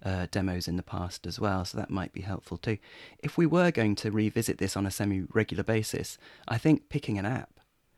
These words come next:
and, you know, keystroke by keystroke, how you use that app would give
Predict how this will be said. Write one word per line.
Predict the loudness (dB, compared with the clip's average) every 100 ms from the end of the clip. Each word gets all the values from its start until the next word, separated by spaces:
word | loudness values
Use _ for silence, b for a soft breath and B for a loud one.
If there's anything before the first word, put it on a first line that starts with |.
| B B B -2
and, | 2 4 2 0 _ _
you | 0
know, | 0
keystroke | 2 0 0 -2
by | 0 -2
keystroke, | -2 -4 -4 -4
how | -4 -2
you | 0 0
use | 2 0 0
that | -4
app | -2 -4 -6 _ _ -2
would | 0
give | 2 0 -2